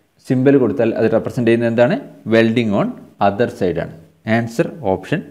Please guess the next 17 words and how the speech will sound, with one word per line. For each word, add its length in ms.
സി. 220
Next 220
question, 240
"In 60
case 240
of 40
parallel 480
fillet 260
welded 400
joint, 220
the 140
shear 260
stress 200
is 80
given 280
by?" 80
ഓപ്ഷൻ, 420